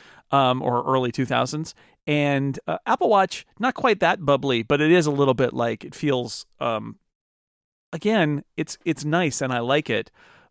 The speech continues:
But if we're just talking about sort of fashion and, and modernity, I think something that feels more like,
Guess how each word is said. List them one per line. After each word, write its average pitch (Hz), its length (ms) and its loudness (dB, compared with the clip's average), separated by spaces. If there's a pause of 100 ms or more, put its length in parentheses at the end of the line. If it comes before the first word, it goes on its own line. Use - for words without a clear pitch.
(120)
But 131 180 4
if 131 80 -4
we're 147 100 0
just 147 160 -6
talking 135 320 -2
about 113 360 -2
sort 123 180 -6
of 107 80 -10
fashion 135 500 -2
and, 117 220 -6 (100)
and 120 280 -8 (100)
modernity, 123 800 -4 (400)
I 143 60 -4
think 143 200 -4
something 139 360 -2
that 123 120 -6
feels 131 320 0
more 127 200 0
like, 120 420 -2